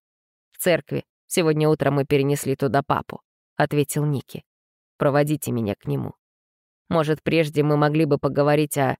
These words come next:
Ники осёкся и бросил тревожный взгляд на Алекс. «Ники надеется, что мы поженимся здесь, сегодня вечером или, в крайнем случае, завтра», — спокойно пояснила она.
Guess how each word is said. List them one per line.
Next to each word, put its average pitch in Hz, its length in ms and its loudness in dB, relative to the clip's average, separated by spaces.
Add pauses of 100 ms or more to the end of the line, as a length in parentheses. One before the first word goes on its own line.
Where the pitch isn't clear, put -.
(680)
Ники 180 300 2
осёкся 151 540 2
и 143 40 4
бросил 143 400 0
тревожный 151 460 0
взгляд 151 360 0
на - 180 2
Алекс. - 480 -4 (580)
«Ники 262 280 2
надеется, 247 540 4
что 226 180 0
мы 233 140 4
поженимся 226 640 4
здесь, 202 480 2
сегодня 269 460 2
вечером 196 440 2 (120)
или, 294 180 2
в - 60 -12
крайнем 277 320 2
случае, 302 400 2
завтра», — 190 420 0 (320)
спокойно 160 540 0
пояснила 156 580 0
она. 156 280 0